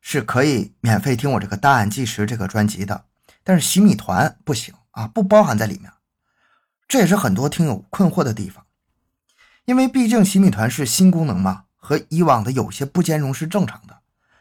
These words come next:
我们主播也跟喜马平台沟通过，看看以后有没有可能打破这个壁垒。我个人觉得洗米团可以收听主播全部内容，甚至包括付费专辑，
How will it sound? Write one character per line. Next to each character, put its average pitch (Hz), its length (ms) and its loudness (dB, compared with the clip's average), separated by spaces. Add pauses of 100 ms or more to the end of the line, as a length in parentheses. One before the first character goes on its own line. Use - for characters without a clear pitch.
(280)
我 143 100 0
们 208 520 4
主 131 200 -4
播 190 280 4
也 147 160 2
跟 170 520 2
喜 - 180 -2
马 123 160 2
平 143 160 -4
台 143 120 0
沟 160 160 -6
通 160 160 -2
过， 170 260 -4
看 185 160 0
看 165 120 2
以 117 60 -8
后 156 180 -4
有 110 140 -6
没 131 100 -2
有 185 80 2
可 - 180 -4
能 104 300 -4 (460)
打 101 160 0
破 - 320 0
这 131 100 -6
个 104 100 -4
壁 127 180 -4
垒。 - 180 -8 (760)
我 147 140 0
个 240 140 4
人 190 120 6
觉 135 120 -2
得 143 140 0
洗 180 220 0
米 180 140 4
团 107 260 0
可 165 140 -2
以 127 40 -4
收 151 160 -8
听 156 140 0
主 104 140 -8
播 139 120 -6
全 135 280 -2
部 214 80 4
内 165 140 4
容， 110 260 -2 (500)
甚 233 180 2
至 185 60 6
包 180 160 4
括 185 160 4
付 - 180 -4
费 151 140 0
专 170 240 0
辑， 143 420 -6